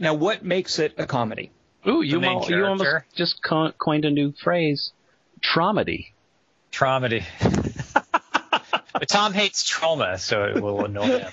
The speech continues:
Speaker 2: Oh, in my, in my mini synop-, my mini little bit, I did, I did really, I, I called it a thriller horror, uh, Argentine movie. Um,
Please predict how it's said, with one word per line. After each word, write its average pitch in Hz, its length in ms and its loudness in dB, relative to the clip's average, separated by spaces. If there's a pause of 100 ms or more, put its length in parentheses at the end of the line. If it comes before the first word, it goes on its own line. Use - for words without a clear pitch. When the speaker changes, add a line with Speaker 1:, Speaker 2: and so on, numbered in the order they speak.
Speaker 2:
Oh, - 240 2
in 175 140 2
my, 170 160 2
in 175 260 0
my 175 160 2
mini 170 360 2
synop-, 120 420 2
my 131 300 2
mini 143 300 2
little 110 200 2
bit, 98 160 0
I 98 100 2
did, 117 260 -2 (260)
I 117 120 2
did 151 280 -2 (220)
really, 165 380 0 (220)
I, 131 220 0
I 135 100 0
called 208 260 -2
it 143 80 -2
a 120 60 2
thriller 120 500 0
horror, 101 600 0 (400)
uh, 92 360 0 (100)
Argentine 95 640 2
movie. 87 420 0 (440)
Um, 90 560 2